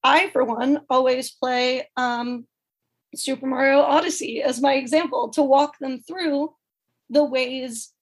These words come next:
we have to read and write, um, and the ways we compose, um, in these digital spaces. Um, other popular ones include, like, Town of Salem.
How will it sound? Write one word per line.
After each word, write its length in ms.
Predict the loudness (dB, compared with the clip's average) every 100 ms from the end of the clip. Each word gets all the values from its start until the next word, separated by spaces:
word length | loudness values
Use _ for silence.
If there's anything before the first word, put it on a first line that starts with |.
| _ _
we 140 | -4 -2
have 120 | 0
to 140 | -2
read 640 | -4 -8 -8 -4 -4 -6 -10 -8
and 240 | -6 -2
write, 400 | 0 2 0 -6 _ _ _ _ -6
um, 340 | -4 -4 -6 -4
and 140 | -4
the 80 | -2
ways 260 | -4 -6
we 140 | -8 -10
compose, 1000 | -10 -6 -2 0 0 -2 -6 -10 -14 -18 _ _ _ _ _ -12
um, 560 | -6 -4 -6 -8 -12 -8 -4
in 180 | -2
these 460 | -2 -6 -8 -10 -14 _ -12
digital 380 | -10 -8 -6 -6
spaces. 920 | -6 -8 -8 -10 -12 -14 -14 -16 -18 -12
Um, 420 | -10 -10 -12 -16 _ _ _ _ _ _ 0
other 240 | 4 4
popular 460 | 2 -2 -2 -6 -6
ones 220 | -6 -8
include, 300 | -10 -10 -8
like, 240 | -8 -8
Town 240 | -8 -8 -8
of 100 | -10
Salem. 960 | -2 2 6 6 6 4 4 2 -2